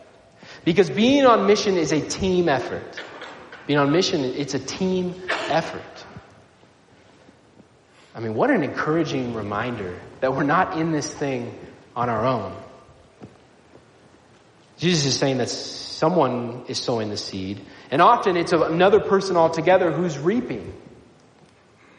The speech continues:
In our witness, we'll rarely do both with any given relationship. Now again, remember the scene where they're at. The people from the village were heading their way, and the disciples,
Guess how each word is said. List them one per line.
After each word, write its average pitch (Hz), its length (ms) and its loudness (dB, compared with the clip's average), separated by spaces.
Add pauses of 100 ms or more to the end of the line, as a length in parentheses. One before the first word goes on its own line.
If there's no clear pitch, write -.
(300)
In 151 100 2
our 160 200 8
witness, - 600 2
we'll 196 200 4
rarely 233 480 4
do 196 200 -2
both 196 480 2
with 156 140 -2
any 180 240 -2
given 160 320 -2
relationship. 147 640 -6 (1600)
Now 139 140 4
again, 180 240 4
remember 160 320 0
the 156 80 -4
scene 139 360 -6
where 110 100 -6
they're 110 100 -2
at. 107 380 -2 (720)
The 160 140 0
people 226 260 4
from 214 160 4
the 190 60 6
village 185 340 8
were 160 100 6
heading 196 320 6
their 185 160 6
way, 165 240 6
and 175 100 2
the 160 60 2
disciples, 180 580 4